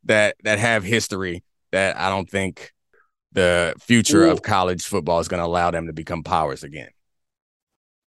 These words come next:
Speaker 2: I think, okay, so we've seen three S E C teams at the top before, like,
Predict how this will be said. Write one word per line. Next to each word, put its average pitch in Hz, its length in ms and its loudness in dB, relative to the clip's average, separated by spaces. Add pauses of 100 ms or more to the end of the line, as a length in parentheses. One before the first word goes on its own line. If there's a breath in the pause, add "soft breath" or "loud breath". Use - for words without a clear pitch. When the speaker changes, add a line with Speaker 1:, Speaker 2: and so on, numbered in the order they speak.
(180)
Speaker 2:
I 123 120 2
think, 214 460 4
okay, 110 200 2
so 139 160 0
we've 147 140 6
seen 233 400 0
three 117 240 -6
S 107 180 2
E 104 80 -6
C 98 180 -10
teams 92 360 -6
at 90 140 -2
the 95 60 -16
top 90 280 -2
before, 90 400 -6
like, - 220 -18